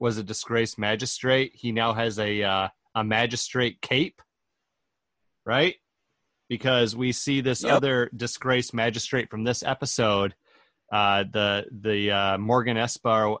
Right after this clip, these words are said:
Speaker 1: Elspar, whatever, is wearing his, uh, magistrate cape, and they give it back to him at the end. So this is like,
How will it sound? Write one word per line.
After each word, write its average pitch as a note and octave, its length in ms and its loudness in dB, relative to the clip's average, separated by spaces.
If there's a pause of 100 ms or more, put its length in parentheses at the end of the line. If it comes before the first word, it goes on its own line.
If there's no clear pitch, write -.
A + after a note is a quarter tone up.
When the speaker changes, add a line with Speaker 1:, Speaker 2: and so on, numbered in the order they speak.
Speaker 1:
Elspar, A2 520 0
whatever, G#2 360 -2
is G2 140 -6
wearing G#2+ 500 -2
his, G#2 300 -6
uh, G2 320 0
magistrate G#2 720 0
cape, A2 340 0
and F#2 120 -4
they F#2 80 -2
give F#2 180 -4
it F2 80 -6
back F#2 220 -2
to F#2 60 -14
him G2 160 -6
at F2+ 100 -8
the F#2 120 -4
end. D#2+ 240 -4
So G2 200 -6
this A#2 180 -4
is B2+ 140 -8
like, A2 320 0